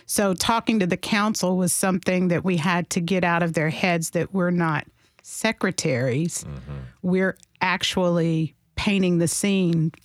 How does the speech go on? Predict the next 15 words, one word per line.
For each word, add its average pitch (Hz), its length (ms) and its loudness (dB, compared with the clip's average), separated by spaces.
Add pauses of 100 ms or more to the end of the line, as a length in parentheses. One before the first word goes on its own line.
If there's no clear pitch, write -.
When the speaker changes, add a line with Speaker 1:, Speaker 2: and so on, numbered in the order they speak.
(160)
Speaker 1:
for 190 120 0
the 175 140 2
officers 160 500 0
to - 120 -2
get 175 240 -2
there, 165 200 2
the 160 120 0
fire 170 260 2
department 165 440 0
to - 80 -6
get 160 180 -2
there 160 180 0
and 151 160 0
be 160 400 0 (160)
safe. - 640 -6